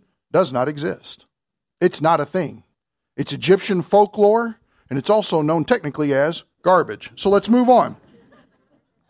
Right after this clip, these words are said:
"But still others, Jeremiah or one of the prophets." So notice whatever characteristics, rumor mill that was going around,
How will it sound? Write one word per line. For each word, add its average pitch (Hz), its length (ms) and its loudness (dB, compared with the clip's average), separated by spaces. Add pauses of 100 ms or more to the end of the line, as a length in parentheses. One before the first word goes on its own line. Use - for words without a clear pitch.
(260)
"But 269 240 4
still 330 520 4
others, 285 640 2 (460)
Jeremiah 285 1000 4 (420)
or 294 240 6
one 226 280 6
of 262 160 2
the 294 80 2
prophets." - 920 0 (480)
So 330 220 6
notice 392 500 6
whatever 302 1120 4 (840)
characteristics, 302 1400 0 (460)
rumor 302 500 6
mill 285 340 4
that 220 160 2
was 180 200 2
going 247 360 4
around, 226 640 2